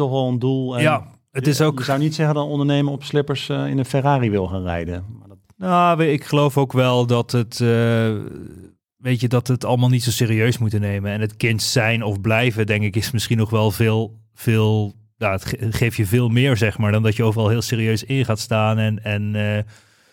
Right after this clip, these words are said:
Speaker 2: ja, whatever je ook wil bereiken in, in de wereld, weet je. Dus ik, ehm, ja, weet je, ik bedoel
Speaker 1: Ja, je moet toch, ik heb altijd zoiets, je moet toch wat met je tijd doen. Dus het ondernemen is een heel leuk spel.
Speaker 2: Het is een leuk
Speaker 1: Wel,
Speaker 2: spel,
Speaker 1: ja.
Speaker 2: ja. At the end of the day gaat het ook om het spel. En, en, maar goed, je moet dan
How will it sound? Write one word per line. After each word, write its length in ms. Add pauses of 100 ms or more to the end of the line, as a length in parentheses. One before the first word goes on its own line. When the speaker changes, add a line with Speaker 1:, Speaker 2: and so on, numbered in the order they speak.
(220)
Speaker 2:
ja, 140
whatever 340
je 100
ook 120
wil 180
bereiken 520
in, 220
in 180
de 60
wereld, 380
weet 200
je. 100
Dus 260 (140)
ik, 280
ehm, 680 (260)
ja, 320
weet 200
je, 60
ik 60
bedoel 360 (600)
Speaker 1:
Ja, 80
je 100
moet 140
toch, 220 (160)
ik 120
heb 120
altijd 180
zoiets, 180
je 60
moet 80
toch 140
wat 120
met 160
je 60
tijd 260
doen. 140
Dus 120
het 160
ondernemen 360
is 80
een 60
heel 140
leuk 180
spel. 440 (100)
Speaker 2:
Het 140
is 100
een 80
leuk 160
Speaker 1:
Wel, 80
Speaker 2:
spel, 200
Speaker 1:
ja. 120
Speaker 2:
ja. 40
At 80
the 120
end 100
of 60
the 80
day 200
gaat 200
het 100
ook 180
om 100
het 100
spel. 440
En, 240
en, 360
maar 180
goed, 240
je 80
moet 140
dan 280